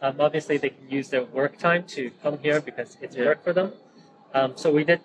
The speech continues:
Speaker 1: manage to, to meet a lot of people, um, and, you know,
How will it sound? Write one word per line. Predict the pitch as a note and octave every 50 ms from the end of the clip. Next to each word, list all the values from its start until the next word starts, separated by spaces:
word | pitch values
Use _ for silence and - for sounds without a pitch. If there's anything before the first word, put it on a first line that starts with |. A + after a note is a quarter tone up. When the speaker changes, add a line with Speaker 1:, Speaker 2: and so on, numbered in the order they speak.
| _ _ -
Speaker 1:
manage | D3 D3 D3+ D3+ D3+ C#3+ -
to, | - D3 C#3+ C#3 C3+ C3
to | - - C#3
meet | C3+ C#3+ D#3 D#3+
a | D#3+
lot | D3 C#3+ C#3+ C#3+
of | C#3 - -
people, | C#3+ C#3+ C#3 - D3 C#3 C3+ C3+ C3+ C3+ - - - - _ _ - -
um, | B2+ B2 B2 A#2+ - - - - - - - - - - - - -
and, | C#3+ C3+ C3 B2+ B2 B2 A#2 - - - - - - - - - - - -
you | G#3 G3
know, | F3+ D3 C3+ B2+